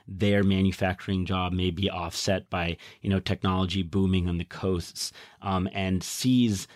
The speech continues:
challenges in their, to their pocketbook, challenges to their identity, and challenges to their vision of what it means to be American, um, when you have politicians celebrating this movement of Black Lives Matters? Um, can you just define for us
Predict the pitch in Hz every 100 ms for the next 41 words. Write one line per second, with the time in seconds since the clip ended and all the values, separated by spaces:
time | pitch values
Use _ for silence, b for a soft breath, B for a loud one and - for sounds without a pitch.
0 | B - - 110 120 127 123 120 104 104
1 | 95 95 - - 95 104 98 - 95 -
2 | - 110 117 - - 107 107 101 95 -
3 | 92 101 101 92 95 95 95 95 87 95
4 | 95 98 95 90 95 92 95 92 87 95
5 | 87 92 98 95 90 - 87 87 87 98
6 | - 95 90 87 B B B - 92 -
7 | 101 101 95 90 98 95 85 b b -
8 | 101 98 90 98 - 95 - 98 98 90
9 | 95 90 90 85 98 98 110 101 95 90
10 | B B B 98 98 92 95 95 87 82
11 | 90 87 87 87 82 - 95 95 _ -
12 | - 113 110 101 110 107 107 - 113 110
13 | 123 123 113 113 107 101